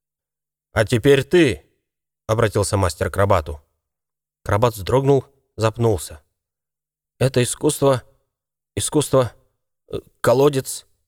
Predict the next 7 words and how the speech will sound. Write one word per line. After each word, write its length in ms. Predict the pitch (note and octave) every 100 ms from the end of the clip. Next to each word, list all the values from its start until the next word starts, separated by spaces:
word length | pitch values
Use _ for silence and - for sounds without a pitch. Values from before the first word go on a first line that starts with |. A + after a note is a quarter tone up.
| _ _ _ _ -
и 80 | A#2
замолчал. 600 | C3 A#2 G#2+ - E2+ D#2 _ _ _ _ _
Не 120 | B2+ F3
мог 200 | F3+ -
вспомнить, 440 | - C#3 A2 F2
что 220 | - B2+
дальше. 440 | B2+ G2 - C#2